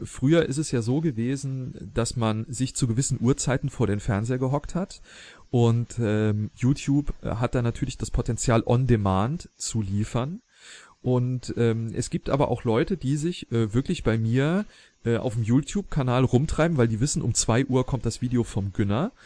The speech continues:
Und dann klicken die auf Refresh, Refresh. Für die ist das ihre zwei Uhr Nachmittagsunterhaltung. Und die gucken dann nachmittags, also anstatt Fernsehen zu gucken, gucken die dann meine Videos. Das machen auch viele Leute am Wochenende.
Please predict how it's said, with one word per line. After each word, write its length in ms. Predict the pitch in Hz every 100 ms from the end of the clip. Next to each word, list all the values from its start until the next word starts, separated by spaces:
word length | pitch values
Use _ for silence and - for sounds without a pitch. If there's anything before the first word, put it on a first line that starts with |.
| - - - -
Und 360 | 117 120 123
dann 240 | 120 117 117
klicken 280 | - 165
die 80 | 120
auf 180 | 117 -
Refresh, 440 | 110 - 117 - 110
Refresh. 440 | 104 - 123 -
Für 120 | -
die 120 | 117 190
ist 180 | -
das 180 | 185 180
ihre 240 | - 135 123
zwei 480 | - 120 123 147 -
Uhr 280 | 131 135 123
Nachmittagsunterhaltung. 1400 | 107 104 117 - 82 - 95 90 92 90 85 71 82 - - - -
Und 120 | 113
die 80 | 113
gucken 260 | 147 190 160
dann 120 | 131
nachmittags, 580 | 127 160 - 131 147 -
also 200 | 120 117
anstatt 320 | 113 - 123
Fernsehen 380 | - 110 135 165
zu 120 | -
gucken, 240 | - -
gucken 240 | 139 147 135
die 80 | 123
dann 140 | 120
meine 240 | 113 110
Videos. 460 | 104 101 90 85 -
Das 140 | -
machen 200 | 131 131 -
auch 100 | -
viele 260 | - 147
Leute 380 | 117 110 127 135
am 100 | 101
Wochenende. 600 | 95 - - 143 160 196